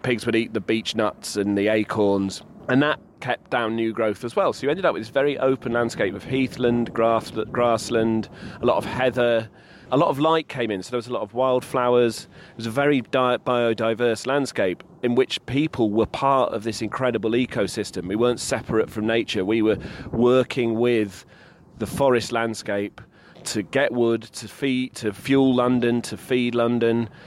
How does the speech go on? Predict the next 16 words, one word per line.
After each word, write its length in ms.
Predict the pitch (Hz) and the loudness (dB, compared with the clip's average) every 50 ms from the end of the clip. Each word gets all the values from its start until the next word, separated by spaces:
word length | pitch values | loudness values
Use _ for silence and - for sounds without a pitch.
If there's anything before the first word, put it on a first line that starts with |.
| - - - - | -20 -20 -10 -4
uh, 320 | 113 110 107 107 110 113 - - | -2 0 2 2 2 0 0 -2
and 400 | 110 110 113 117 117 107 107 - | -2 0 0 0 0 -2 -6 -8
cattle 400 | - 135 127 117 - - 123 113 | -6 -6 -6 -4 -4 -4 -4 -4
for 160 | - - 113 | -4 -6 -4
milk 320 | 110 120 120 120 117 - | 0 2 2 2 0 -2
and 100 | 117 113 | -4 -6
pigs 260 | - 113 120 117 - - | -6 -4 -4 -4 -6 -6
for 140 | - 113 | -6 -2
meat 240 | 110 113 113 113 113 - | 0 2 2 2 0 -2
and 100 | 120 117 | -4 -2
so 220 | - - 160 156 127 | 0 2 4 4 4
on. 160 | 101 95 90 | 4 2 0
So 160 | - - 127 | -2 0 0
it 80 | 127 127 | 2 2
was 140 | 139 127 - | 0 -2 -2
this 200 | 185 196 - | -2 -2 -2